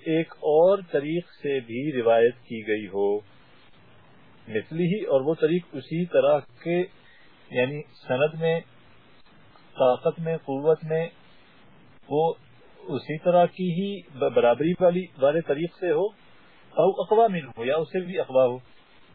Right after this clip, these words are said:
تو ان دو صورتوں میں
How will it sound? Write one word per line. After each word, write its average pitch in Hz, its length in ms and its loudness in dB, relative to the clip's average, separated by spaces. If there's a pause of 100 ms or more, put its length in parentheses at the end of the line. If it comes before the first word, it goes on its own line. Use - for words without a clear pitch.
(1400)
تو 165 120 -2
ان 180 200 -6
دو 156 200 0
صورتوں 147 440 -6
میں 127 300 -4